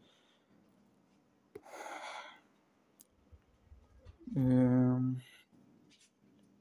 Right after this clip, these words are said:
هسا هنا في حالات معينة إنه إذا كان المريض عنده هايبرتنشن، هايبرتنشن ومايجرين،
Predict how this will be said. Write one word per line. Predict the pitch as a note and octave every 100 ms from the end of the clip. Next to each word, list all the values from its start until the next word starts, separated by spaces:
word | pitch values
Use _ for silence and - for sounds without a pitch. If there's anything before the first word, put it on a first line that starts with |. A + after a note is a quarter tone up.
| _ _ _ B4 B4 B4 _ _ _ _ _ - - - -
هسا | B2+ C#3+ C#3+
هنا | D#3 F3 E3
في | F3 D#3+
حالات | D3 D3 C#3
معينة | B2 A#2 F#2+ F#2+ - _ _ - - -
إنه | A#2+ A#2+ B2+ - C3
إذا | B2
كان | B2 D#3 D#3
المريض | C#3 C#3 C3+ A2 -
عنده | C#3+ C3
هايبرتنشن، | B2 C3 A#2+ A#2+ C3 A2+ - F#2+ A#2+ _ _ _ _ _ _ _ _ C3+
هايبرتنشن | C3 B2+ B2+ C3 A#2 G#2 F#2 - _ _ _ _ _ - _ _
ومايجرين، | - B2+ C3+ B2+ B2 A2 A#2